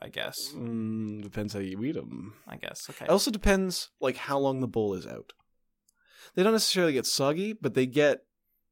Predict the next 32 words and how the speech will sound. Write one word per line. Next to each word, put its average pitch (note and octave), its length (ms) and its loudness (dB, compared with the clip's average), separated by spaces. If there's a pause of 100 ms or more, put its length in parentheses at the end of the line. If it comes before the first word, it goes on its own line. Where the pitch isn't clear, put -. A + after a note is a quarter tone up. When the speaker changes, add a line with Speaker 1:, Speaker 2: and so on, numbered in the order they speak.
(240)
Speaker 2:
<sighs> - 60 -8 (1300)
damp. C#3 400 -4 (360)
Speaker 1:
I D#3+ 80 -10
don't G#3+ 280 -6
know. - 140 -4 (260)
Speaker 2:
You E3 80 0
know F#3 80 4
what F#3+ 80 6
Speaker 1:
They F#3+ 120 6
Speaker 2:
I - 20 6
mean? G3 80 2
Speaker 1:
should - 120 -4
not - 160 -6
be - 120 -8
Speaker 2:
Like, F3+ 120 2
Speaker 1:
getting - 180 -2
Speaker 2:
if F3 160 2
you G#3+ 100 6
Speaker 1:
damp. A3 80 6
Speaker 2:
leave G#3+ 140 6
a F#3+ 60 6
box D#3 360 6
of D3 80 -2
cereal D3 400 4
open A#2 360 0
long G2 240 0
enough, E3+ 400 -4 (420)
the D3 80 -4
cereal E3+ 280 4
kinda D#3 220 0
gets, C#3 240 -2
like, A#2+ 220 0